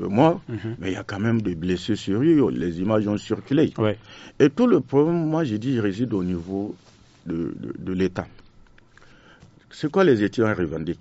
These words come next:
Speaker 1: Ils revendiquent des bourses. Ils revendiquent des meilleures conditions d'études.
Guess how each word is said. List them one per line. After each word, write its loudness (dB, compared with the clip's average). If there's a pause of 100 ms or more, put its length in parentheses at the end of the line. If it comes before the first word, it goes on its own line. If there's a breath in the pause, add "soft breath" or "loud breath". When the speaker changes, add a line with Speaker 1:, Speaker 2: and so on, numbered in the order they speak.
Speaker 1:
Ils -6
revendiquent 2
des 4
bourses. -4 (1160 soft breath)
Ils 2
revendiquent 4
des 6
meilleures 2
conditions -4
d'études. -6